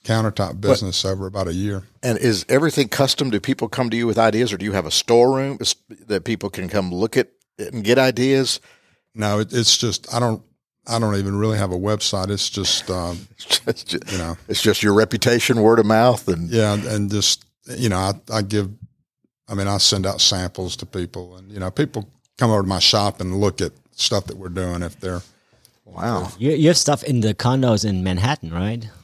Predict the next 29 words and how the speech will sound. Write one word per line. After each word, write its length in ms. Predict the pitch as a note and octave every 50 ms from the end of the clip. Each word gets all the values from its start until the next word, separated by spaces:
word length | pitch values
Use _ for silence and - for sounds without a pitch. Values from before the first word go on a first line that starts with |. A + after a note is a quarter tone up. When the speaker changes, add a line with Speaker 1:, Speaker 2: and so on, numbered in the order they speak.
| - _ _ _ _ _
Speaker 3:
People 260 | - A#2 - - G#2+
are 160 | G#2+ F#2+ A2
ordering, 360 | A#2 A#2+ A#2 A#2 A#2 A2+ A2 G#2
Speaker 1:
I, 180 | A2+ A#2 B2+
Speaker 3:
like 100 | C3 -
Speaker 1:
well, 220 | - A2+ A2+ A2+ A#2+
I, 100 | A#2+ B2
one 280 | - A#2+ B2 B2 C#3 D#3
of 100 | D3+ A#2+
my, 280 | G#2+ G#2 G2+ G2+ G2+ G#2
um, 420 | F#2+ G2+ G#2 G2+ G2 F#2+ F#2 E2+ - - - _ _ _ _ _ _ _ _ _
my, 260 | - G#2 G2 G2 G2 F#2+ F#2 E2+ _ _ _ _ _ _ _ _ _ -
my 200 | A#2 G#2 G2+ G#2
main 300 | G#2+ A#2+ B2 A#2+ A2 G2
customers 600 | - - C3 C3 B2 - A#2+ A2 G#2 G2 F2+ G2+
is 180 | G2 F#2 -
a, 100 | G2 F2+ E2+ F#2 A2 _ _ _ _
is, 320 | - G2+ G2 F#2 - - -
uh, 180 | F#2 F2 F2+ E2+ E2+ F#2+ - _ _ _ _
Bradley 420 | A2 G#2+ A2 A2 A2 G#2 G#2 G2 G2
U 200 | G2 G2+ G2 G2
S 160 | F#2 - -
A, 200 | - A#2 A#2 A2
which 220 | G#2 G2 F2 - -
is 160 | G2 F2 F2
a, 100 | F#2 F2+ F2+ F#2+ G#2 - _ _ - G#2+
a 100 | F#2+ F2+ F2 - - _ _ _ - _
furniture 640 | _ - - A#2+ A2+ G#2+ G2+ - - G2 F#2+ F2+ F2+ F#2 - - - - - _ _ _ _ _ _ _ _ - _ _ _ _ _ - - F#2+
de-, 220 | G2 G2 - -